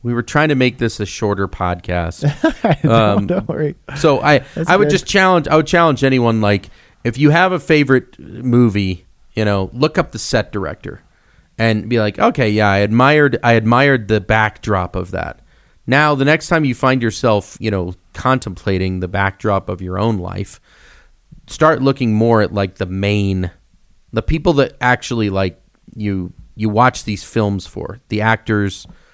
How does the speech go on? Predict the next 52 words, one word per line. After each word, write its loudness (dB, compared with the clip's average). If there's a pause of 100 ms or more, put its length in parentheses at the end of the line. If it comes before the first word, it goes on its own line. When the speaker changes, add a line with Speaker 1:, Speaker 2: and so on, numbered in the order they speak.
(220)
Speaker 1:
the -12
director, 0
the -10
producer, -6
the, -10
the -8
story 0
makers. -8
Like, -8 (400)
these 4
are 0
the 2
people -2
that 0
actually -4
make -4
your -2
life, -8
and -6
you're 4
one 2
of 0
those. -16 (400)
So -6 (1000)
Speaker 2:
And -4
how 0
do 2
I 2
live -4
my -4
life -6
well? -6 (1400)
Speaker 1:
how -12
do -4
you -2
write -2
a -12
Speaker 2:
And -10
Speaker 1:
story -2
Speaker 2:
appreciate -4
that, -10
yeah, -6
Speaker 1:
worthy 2
of, -2
Speaker 2:
appreciate -6
the -8
Speaker 1:
worthy -2
Speaker 2:
ones -2
Speaker 1:
of -10
Speaker 2:
around -6
Speaker 1:
heaven? -8
Speaker 2:
you. -12